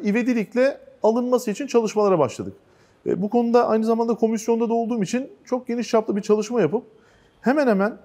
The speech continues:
arama kurtarma faaliyetlerinde kullandığımız ekipmanların yüzde doksanını bataryalı,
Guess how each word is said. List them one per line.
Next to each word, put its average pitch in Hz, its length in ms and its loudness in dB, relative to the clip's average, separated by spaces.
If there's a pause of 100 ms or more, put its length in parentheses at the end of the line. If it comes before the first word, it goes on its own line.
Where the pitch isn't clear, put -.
(300)
arama 190 260 2
kurtarma 240 440 -2
faaliyetlerinde 220 800 0
kullandığımız 220 580 -2
ekipmanların 208 560 -2
yüzde 175 480 -2
doksanını 247 600 0 (520)
bataryalı, 233 760 2